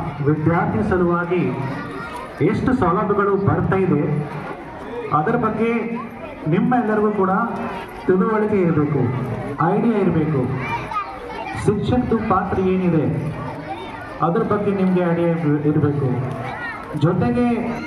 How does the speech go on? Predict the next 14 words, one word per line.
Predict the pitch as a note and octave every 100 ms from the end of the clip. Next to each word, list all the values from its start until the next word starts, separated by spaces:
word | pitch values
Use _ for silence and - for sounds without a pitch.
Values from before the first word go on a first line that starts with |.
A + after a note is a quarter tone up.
| - - D3+
ಒಂದು | F3+ F#3+
ಪಾಲಕರಾಗಿ, | G3 E3 E3+ A#3 A#3 G3+ F#3+ F#3
ಒಂದು | E3 D#3 E3 F3
ಪೋಷಕರಾಗಿ | D#3+ F#3 A#3 A#3 G#3+ G3 G3 F#3+ E3 D3 D3+ - - C#3
ನಿಮ್ಮ | G#3+ A#3 A#3 D3+
ಜವಾಬ್ದಾರಿ | D3+ G#3 G#3 G#3+ G#3
ಕೂಡ | G#3 F#3+
ಏನಿದೆ, | F3 E3+ E3+ D#3+ D#3 D#3+ D#3+ - - - - - - - - -
ಅದ್ರ | D3+ F#3 F#3+
ಬಗ್ಗೆ | F3+ F3+ E3+
ಕೂಡ | E3 E3 A3 - - - - - -
ಸ್ವಲ್ಪ | F3+ - C3+
ಚರ್ಚೆ | B2+ D#3+ E3 E3+ E3
ಮಾಡಬೇಕು. | D3 C3+ B2